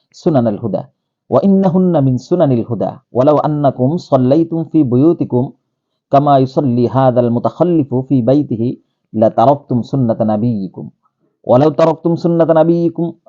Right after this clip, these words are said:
লাযালালতুম, ওয়ালাকাদ রাআইতুনা ওয়া মা ইয়াতাখাল্লাফু আনহা ইল্লা মুনাফিকুন মালুমুন নিফাকি, ওয়ালাকাদ কানা আর-রাজুলু ইউতা বিহি,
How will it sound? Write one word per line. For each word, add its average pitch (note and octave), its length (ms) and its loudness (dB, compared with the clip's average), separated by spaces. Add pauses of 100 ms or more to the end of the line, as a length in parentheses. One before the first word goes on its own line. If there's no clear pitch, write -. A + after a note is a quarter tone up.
লাযালালতুম, A#2 600 -2 (720)
ওয়ালাকাদ B2+ 300 0
রাআইতুনা B2+ 680 2
ওয়া A#2 120 0
মা B2+ 220 0
ইয়াতাখাল্লাফু A#2+ 720 -2
আনহা A#2+ 340 -2 (120)
ইল্লা B2 340 2
মুনাফিকুন A2+ 600 -2
মালুমুন G#2+ 600 -4
নিফাকি, G2+ 440 -6 (800)
ওয়ালাকাদ D3 300 0
কানা D3+ 280 0
আর-রাজুলু D3 380 2
ইউতা D3+ 400 0
বিহি, C3+ 220 0